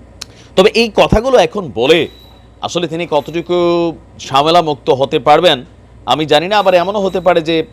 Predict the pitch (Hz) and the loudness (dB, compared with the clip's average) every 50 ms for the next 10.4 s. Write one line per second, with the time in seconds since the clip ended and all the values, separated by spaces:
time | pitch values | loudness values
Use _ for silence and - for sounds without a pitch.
0 | - - 104 127 135 143 151 156 151 151 143 - 160 131 139 156 156 185 180 180 | -20 -18 -12 -6 -4 -2 0 0 -2 -2 -4 -4 -4 -2 -2 -2 0 0 0 0
1 | 156 170 170 185 202 214 180 151 151 143 - - - - - - - 95 90 135 | 2 2 0 2 2 0 2 4 2 2 2 -2 -12 -20 -20 -20 -18 -12 -8 -6
2 | 165 - 208 190 185 151 120 - 120 117 - - 107 104 101 - 85 71 - - | -6 -4 -4 -2 -2 -2 0 -2 -4 -4 -4 -6 -8 -6 -6 -8 -8 -12 -14 -8
3 | - 123 110 101 - - - - - - - - 131 131 - - 131 110 139 127 | -4 -2 -2 -2 -4 -8 -20 -20 -20 -14 -6 0 0 0 0 -2 -2 0 0 2
4 | 131 143 143 123 113 110 90 71 - - - - - - - - - - - - | 2 2 0 0 -4 -8 -8 -10 -14 -20 -20 -20 -20 -20 -20 -20 -20 -20 -20 -20
5 | - - - - 180 190 202 220 214 226 269 226 254 202 185 180 202 233 180 208 | -20 -18 -6 0 2 2 4 4 2 2 2 2 4 4 4 4 2 0 -2 -2
6 | 202 214 220 202 - - 156 151 170 175 - - 190 175 180 160 - 175 175 180 | -4 -4 -6 -8 -4 -2 0 0 0 0 -2 -4 -6 -4 -4 -6 -6 -6 -10 -10
7 | 175 175 185 156 120 113 113 143 175 - - - 156 156 151 143 - 185 165 143 | -10 -10 -12 -6 -2 0 0 0 0 -4 -8 -10 -8 -6 -6 -6 -4 0 2 2
8 | 120 101 95 - - - - - - 180 185 190 233 220 190 - - 151 147 147 | 2 2 0 -6 -20 -20 -14 -8 -4 -2 -2 -2 -4 -8 -10 -4 0 0 2 2
9 | 165 156 - 143 104 76 - - - - - - - - - - - - - - | 0 -2 -4 -6 -6 -8 -10 -14 -20 -20 -20 -20 -20 -20 -20 -20 -20 -20 -16 -8
10 | - - 214 - 180 233 240 | -4 0 0 2 2 0 -4